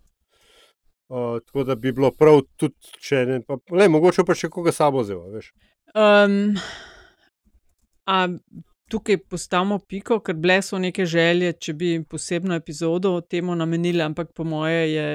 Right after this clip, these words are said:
Speaker 2: eh, zunaj dosti takšnih, eh, mogoče bolj kvalificiranih, da pokomentirajo odhod monarhinje. Eh,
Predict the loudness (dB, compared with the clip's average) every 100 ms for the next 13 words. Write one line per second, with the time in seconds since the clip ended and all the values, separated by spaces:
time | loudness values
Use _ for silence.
0 | -6 -6 -4 -4 -6 -8 -14 -12 -10 -6
1 | -2 -2 0 -2 -2 -6 -8 -8 -8 -10
2 | -10 -12 -12 -10 -10 -10 -10 -10 -10 -10
3 | -10 -8 -6 -6 -10 -8 -8 -6 -8 -8
4 | -6 -8 -6 -8 -4 -4 -4 -6 -4 -4
5 | -4 -6 -8 -12 -8 -8 -8 -14 -20 _
6 | _ _ _ _ _ _ _ -6 -2 0
7 | 0 -2 -2 -4 -2 -2 -4 -8 -16 _
8 | -20 -20 -20 -14 -12 -12